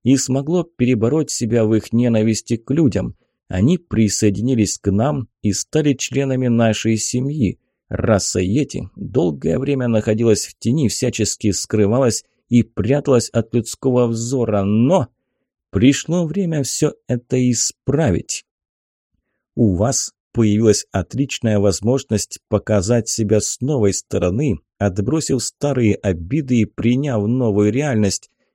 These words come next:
Я хочу, чтобы вы выжили и доказали ненавистным вам людям свою значимость и то, что сделать вас изгоями было их самой большой ошибкой.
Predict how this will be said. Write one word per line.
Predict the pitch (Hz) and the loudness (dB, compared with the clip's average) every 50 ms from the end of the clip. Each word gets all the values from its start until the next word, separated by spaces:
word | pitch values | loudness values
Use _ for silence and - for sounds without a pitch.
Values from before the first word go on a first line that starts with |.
| _ - | _ -6
Я | - 95 92 107 120 101 | -4 0 2 4 2 2
хочу, | - - 87 82 - - - 135 147 127 - _ _ _ _ _ | 2 -2 -6 -4 -6 -4 -2 -2 -2 -2 -6 _ _ _ _ _
чтобы | - - - _ - 117 104 92 113 113 | -12 -12 -10 _ -2 0 0 2 2 2
вы | 107 110 110 101 | 4 4 2 2
выжили | 87 82 98 139 165 139 104 98 87 90 - _ - | 0 -2 -2 -2 -2 0 -2 -2 -2 -2 -4 _ -2
и | - 107 | -2 -2
доказали | 90 95 107 107 - - 120 120 143 151 139 135 | 0 2 0 0 0 0 -4 -2 -2 -2 -2 0
ненавистным | 123 117 120 120 120 127 127 110 - - 117 110 104 | 0 0 0 2 2 2 0 0 -2 -2 -2 -2 0
вам | 95 104 101 98 98 | 0 0 0 0 0
людям | 104 143 160 135 131 123 117 | 0 0 0 0 0 0 0
свою | - - - 117 123 127 123 113 | 0 -2 -2 0 0 2 2 0
значимость | 101 101 101 120 143 135 110 - - 104 104 104 98 - - _ - - | -2 -2 -4 -2 -2 -2 -2 -2 -2 0 0 0 0 -2 -6 _ -6 -2
и | 120 98 - _ _ - | -2 -2 -2 _ _ 0
то, | 151 170 151 95 - _ _ _ _ _ _ | 2 2 2 2 0 _ _ _ _ _ _
что | - - - _ - 120 113 | -10 -10 -8 _ 2 2 2
сделать | 107 90 95 110 156 170 160 139 - | 2 2 -2 -2 0 2 2 2 0
вас | 139 139 131 - 135 | 0 -2 0 0 -2
изгоями | 120 104 101 98 101 127 165 175 156 123 101 95 95 | -2 -2 -4 -8 -6 -2 0 2 2 2 2 0 0
было | 82 85 87 104 135 127 113 | -2 -4 -2 0 4 4 4
их | - - - 107 101 - - | 2 0 -2 -2 -2 -2 -2
самой | - - - - 123 135 156 151 147 143 131 | -6 -4 -4 -2 -2 -4 -4 -4 -4 -2 -2
большой | 101 85 80 82 113 117 120 113 104 - - - 123 120 - - | -2 -4 -4 0 2 2 2 2 -2 -6 -2 -2 -2 -2 -2 -4
ошибкой. | 131 131 123 - - - 143 104 - _ - 110 98 90 87 _ | -6 -6 -6 -6 -2 0 0 0 0 _ 0 2 2 2 0 _